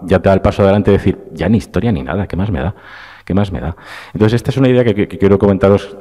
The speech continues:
también, ah, respecto a cómo veo yo la narrativa y también a una, un lastre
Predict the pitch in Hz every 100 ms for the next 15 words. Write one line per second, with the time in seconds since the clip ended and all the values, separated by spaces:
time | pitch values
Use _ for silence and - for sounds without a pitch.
0 | - 92 92 98 - 92 85 82 80 80
1 | 82 - - - 82 78 76 76 76 76
2 | 73 - _ _ _ _ _ _ 90 90
3 | 90 90 85 90 87 87 87 87 82 85
4 | 82 - 110 95 98 - - - 95 -
5 | 80 85 92 - 85 80 80 80 78 -
6 | - - 101 92 87 82 82 80 80 80
7 | 73 _ _ - - _ - _ _ -
8 | 98 92 101 - - 92 95 -